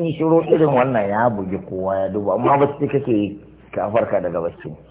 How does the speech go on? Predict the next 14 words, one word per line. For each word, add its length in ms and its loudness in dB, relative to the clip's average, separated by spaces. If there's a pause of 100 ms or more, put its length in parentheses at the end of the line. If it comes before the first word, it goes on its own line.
(1080)
Maimakon 420 2
mu 100 6
yi 80 6
amfani 420 2
da 100 4
karatun 400 -2
wa'ancan. 440 -2 (760)
Kaga 400 4 (320)
da 100 4
muka 280 2
koma 340 2
yanzu 320 0
ce, 80 0
"Ah, 240 0